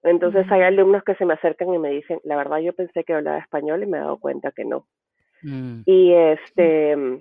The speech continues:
Speaker 1: porque es como, ¿sabes qué? Querer, eh, pintar un cuadro y no tener colores suficientes, ¿no? Entonces,
Speaker 2: Mm.
Speaker 1: para poder
Speaker 2: Te falta la,
Speaker 1: plasmar
Speaker 2: te falta la gama de colores, claro.
Speaker 1: para poder plasmar esa imagen que tú estás viendo en un cuadro, tienes que tener todos los colores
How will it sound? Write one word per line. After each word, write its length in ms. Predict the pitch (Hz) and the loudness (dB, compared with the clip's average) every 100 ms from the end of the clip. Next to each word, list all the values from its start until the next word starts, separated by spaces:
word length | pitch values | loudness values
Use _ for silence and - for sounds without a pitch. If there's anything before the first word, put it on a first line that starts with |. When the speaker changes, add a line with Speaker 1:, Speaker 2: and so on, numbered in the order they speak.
| _ _ _ _ _ _ _ - | _ _ _ _ _ _ _ 0
Speaker 1:
porque 240 | 220 240 | 0 2
es 100 | 262 | 0
como, 240 | 330 285 240 | 2 2 2
¿sabes 240 | 254 254 - | 0 -2 0
qué? 180 | 262 254 | -2 0
Querer, 400 | 214 214 233 247 _ _ _ _ _ _ _ - | -2 0 0 -4 _ _ _ _ _ _ _ -6
eh, 460 | 160 160 160 151 - - | 0 0 0 -6 -12 -8
pintar 400 | 226 208 220 226 | -6 -2 0 0
un 120 | 233 | 0
cuadro 560 | 226 226 220 226 269 311 | 0 0 2 0 -2 -2
y 100 | 202 | -4
no 140 | 196 | -4
tener 340 | 190 185 180 180 | -2 -2 -2 -2
colores 380 | 185 175 175 175 | -2 -2 -2 -6
suficientes, 680 | 175 160 - 156 139 131 - | -8 -10 -8 -6 -6 -12 -12
¿no? 140 | 156 | -8
Entonces, 580 | 160 147 156 160 175 160 | -8 -6 -8 -6 -6 -4
Speaker 2:
Mm. 480 | 202 196 185 180 170 - | -4 -4 -4 -6 -4 0
Speaker 1:
para 280 | 220 214 | 2 2
poder 260 | 214 202 208 | 4 4 4
Speaker 2:
Te 40 | |
falta 320 | 208 247 247 220 | 2 0 2 4
la, 280 | 254 262 | 4 4
Speaker 1:
plasmar 20 | 269 | 2
Speaker 2:
te 100 | 226 | -2
falta 340 | 254 247 254 | 0 0 0
la 120 | 226 | 0
gama 360 | 208 220 226 214 | 0 0 0 0
de 180 | 202 185 | -2 -2
colores, 400 | 196 185 180 180 | -4 -4 -6 -8
claro. 320 | - 190 170 | -10 -10 -4
Speaker 1:
para 240 | 220 214 220 | 0 0 0
poder 360 | 226 220 240 254 | 0 0 -2 -4
plasmar 500 | 254 240 262 285 247 | -8 -6 -6 -6 -6
esa 180 | 226 | -8
imagen 440 | 196 190 175 196 180 | -8 -8 -8 -8 -8
que 120 | 165 | -8
tú 100 | 175 | -8
estás 280 | 175 185 180 | -8 -8 -6
viendo 280 | 180 170 156 | -4 -4 -4
en 80 | 165 | -4
un 160 | 180 | -6
cuadro, 460 | 180 185 185 202 226 | -4 -2 0 -2 -4
tienes 240 | 202 202 | -6 -8
que 100 | - | -8
tener 300 | 180 165 165 | -6 -4 -4
todos 280 | - 233 240 | -2 -2 -2
los 140 | 214 202 | -2 -4
colores 460 | 196 196 214 277 | -2 0 0 -2